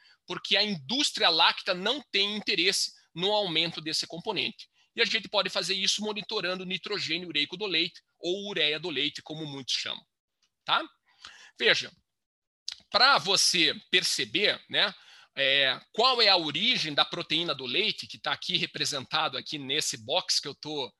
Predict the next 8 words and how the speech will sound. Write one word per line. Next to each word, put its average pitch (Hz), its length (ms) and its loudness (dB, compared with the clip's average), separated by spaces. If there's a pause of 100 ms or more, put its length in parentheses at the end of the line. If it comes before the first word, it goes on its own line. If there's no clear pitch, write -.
(300)
circundando 170 880 -2
aqui 143 240 -8
com 147 220 -12
o 131 80 -14
cursor, - 540 -2 (440)
vejam 247 420 2
que, 170 400 -2 (480)
é, 147 280 4